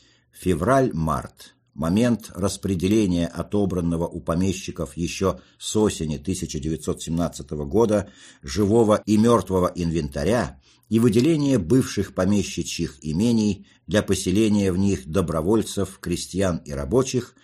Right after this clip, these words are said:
организовавшихся в сельскохозяйственные коммуны. Этот момент решительных действий и в области строительства новой жизни, и в области защиты этого строительства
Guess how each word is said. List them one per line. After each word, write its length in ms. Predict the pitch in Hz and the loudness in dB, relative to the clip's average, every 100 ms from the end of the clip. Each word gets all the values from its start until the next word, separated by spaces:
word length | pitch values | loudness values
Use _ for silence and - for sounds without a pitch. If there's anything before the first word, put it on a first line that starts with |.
| - _ | -20 _
организовавшихся 1300 | 95 101 95 85 76 82 127 - 113 - 113 101 - | -2 0 2 0 0 2 2 0 -8 -4 -4 -4 -8
в 60 | - | -12
сельскохозяйственные 1300 | - 120 - 120 98 92 76 98 92 - 87 85 85 | -2 -2 0 -6 -2 -4 -2 -2 -2 -6 -4 -2 -2
коммуны. 580 | - 85 73 67 57 - _ _ _ _ _ _ _ - _ _ | -4 -6 -6 -8 -10 -16 _ _ _ _ _ _ _ -20 _ _
Этот 300 | 107 110 107 | -2 0 2
момент 460 | 104 104 117 113 - | 2 4 4 2 0
решительных 720 | 98 - 107 - 92 90 71 | -4 0 -2 0 0 0 -2
действий 580 | 69 104 107 - 95 95 | -2 0 0 -2 -2 -2
и 240 | - 87 | -4 -6
в 100 | 80 | -2
области 440 | 98 85 90 - 87 | 0 0 -4 -4 -8
строительства 800 | - 87 92 95 90 78 - 82 | -4 -2 0 0 -4 -8 -8 -4
новой 300 | 85 82 78 | -2 -2 -4
жизни, 580 | 69 104 80 92 90 - _ - - _ | -2 -2 0 -2 -2 -6 _ -20 -20 _
и 100 | 92 | 0
в 80 | 98 | 2
области 500 | 110 101 95 - 98 | 4 2 -2 -2 -4
защиты 680 | 95 101 - - 113 95 87 | -2 -2 -4 -2 -2 -2 -4
этого 280 | 90 90 85 | -4 -4 -6
строительства 920 | - 85 90 120 117 104 107 113 | -4 -2 0 0 -4 -6 -4 -4